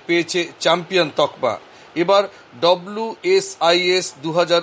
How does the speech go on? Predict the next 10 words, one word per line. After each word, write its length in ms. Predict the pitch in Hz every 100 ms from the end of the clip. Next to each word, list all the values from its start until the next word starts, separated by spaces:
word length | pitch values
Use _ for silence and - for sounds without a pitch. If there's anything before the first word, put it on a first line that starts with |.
| 170
উনিশ 320 | 175 214 -
প্রতিযোগিতায় 680 | - 170 165 175 165 190 202 - - -
আঠেরোটি 500 | 143 147 226 226 226
ক্যাটাগরিতে 680 | 190 180 180 165 170 160 202
গোটা 300 | 160 160 160
বিশ্বের 480 | 139 170 - 208 196
মোট 240 | 175 196 190 - - - -
এক 160 | 160 170
হাজার 360 | 208 202 208
বাষট্টিটি 720 | 143 143 - 226 - 214 214